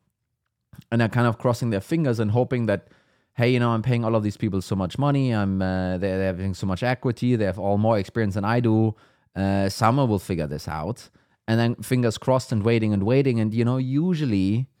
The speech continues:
usually they don't because they're, by the way, also busy with all the day-to-day stuff and the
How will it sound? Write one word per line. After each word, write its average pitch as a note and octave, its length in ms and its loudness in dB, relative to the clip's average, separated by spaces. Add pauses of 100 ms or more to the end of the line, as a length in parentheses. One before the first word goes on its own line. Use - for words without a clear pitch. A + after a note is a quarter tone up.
(260)
usually A#2+ 400 2
they G2 160 2
don't G2+ 300 2
because G2+ 300 -2
they're, G#2+ 300 -2
by A2+ 200 0
the A2+ 80 0
way, A2 80 2
also G#2 240 -2
busy G2 260 -2
with F#2 140 -4
all F2+ 160 -4
the F2 80 -4
day-to-day F2 400 -2
stuff D#2 380 -8
and F2 240 -2
the F2 300 0